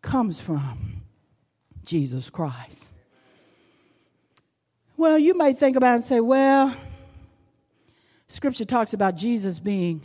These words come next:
the judge and the jury." In the end, he's gonna separate his way.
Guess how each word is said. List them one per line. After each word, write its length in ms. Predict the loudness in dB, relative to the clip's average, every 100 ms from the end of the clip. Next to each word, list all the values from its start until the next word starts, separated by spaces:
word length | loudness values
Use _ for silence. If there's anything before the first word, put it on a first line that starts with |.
| -10
the 100 | -8
judge 400 | -2 0 0 -2
and 100 | -4
the 80 | -6
jury." 580 | -4 -2 -2 -4 -8 -12 _ _ _ _ _ _ _ _ _ _ _ _ _ _ _ _ _ _ _ _
In 140 | -2 0
the 320 | 2 2 2
end, 340 | 0 -2 -6 -18 _ _ _ _ _ _ -2
he's 220 | 0 0
gonna 220 | -2 -4
separate 800 | -2 -4 -2 -2 0 0 -2 -10 -20 _ _ _ _ _ _ _ _ _ _
his 320 | 0 0 0
way. 380 | -4 -6 -8